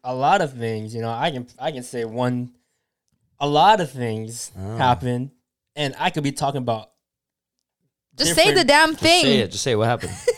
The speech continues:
Speaker 3: <laughs>
Speaker 1: There's a lot of things that happened, bro. <laughs> Like, I'm not gonna, I'm not gonna, like, you know,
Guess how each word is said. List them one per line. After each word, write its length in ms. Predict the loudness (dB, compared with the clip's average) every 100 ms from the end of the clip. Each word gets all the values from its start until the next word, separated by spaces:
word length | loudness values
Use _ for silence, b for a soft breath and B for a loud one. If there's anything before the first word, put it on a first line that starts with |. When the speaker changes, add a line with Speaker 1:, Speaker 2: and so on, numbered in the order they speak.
| -4
Speaker 3:
<laughs> 380 | -12 -16 -20 -6
Speaker 1:
There's 160 | -2 0
a 40 |
lot 220 | 4 4 4
of 60 |
things 140 | 2 0
that 80 | 2
happened, 360 | 2 0 -4
bro. 220 | -4 -2
<laughs> 20 | 2
Like, 160 | 4
I'm 380 | 4 2 0 2
not 100 | 2
gonna, 220 | 2 0
I'm 80 | -2
not 80 | 0
gonna, 140 | 0 0
like, 180 | -4 b b b _
you 80 | -4
know, 280 | -2 -2